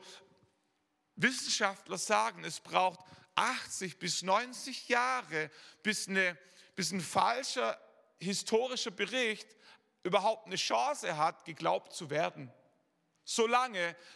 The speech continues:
bis alle, die tatsächlich das miterlebt haben, verstorben sind. Achtzig bis neunzig Jahre. Wenn alle tot sind, die es miterlebt haben,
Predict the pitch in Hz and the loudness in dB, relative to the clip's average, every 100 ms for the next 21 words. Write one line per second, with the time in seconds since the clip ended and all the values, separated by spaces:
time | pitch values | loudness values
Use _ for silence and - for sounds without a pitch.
0 | - 196 - 196 247 233 202 - 196 180 | -4 -2 2 4 4 2 -4 -6 -10 -8
1 | - 196 247 - 226 220 220 202 175 208 | -2 2 2 0 -4 -4 -6 -8 -4 -4
2 | 233 208 208 254 262 - 160 151 156 160 | 0 0 2 0 -2 -2 -2 -4 -6 0
3 | 180 185 - 156 147 - _ _ - 196 | 0 -2 -6 -6 -8 -14 _ _ 0 0
4 | - 180 175 180 180 - 160 165 160 151 | -2 -12 -6 -2 -2 -4 -2 0 0 -6
5 | - - 185 175 247 262 202 262 269 202 | -10 -2 2 4 2 -2 0 0 0 -6
6 | 185 185 180 220 262 220 220 254 269 - | -6 -6 -2 0 0 0 2 2 0 0
7 | 180 180 | 0 0